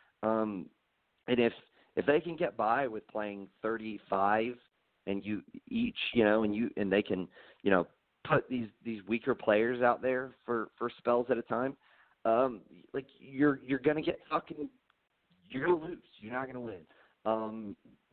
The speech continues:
so those, those are the three big things. Probably, uh,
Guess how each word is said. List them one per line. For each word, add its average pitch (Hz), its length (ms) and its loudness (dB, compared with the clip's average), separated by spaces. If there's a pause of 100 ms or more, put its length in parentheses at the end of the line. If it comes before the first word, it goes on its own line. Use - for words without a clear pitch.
(220)
so 110 280 -4 (120)
those, 139 240 -4 (140)
those 139 180 2
are 139 80 2
the 123 160 -6
three 143 120 -2
big 131 200 -2
things. 123 320 0
Probably, 139 420 2 (320)
uh, 110 260 0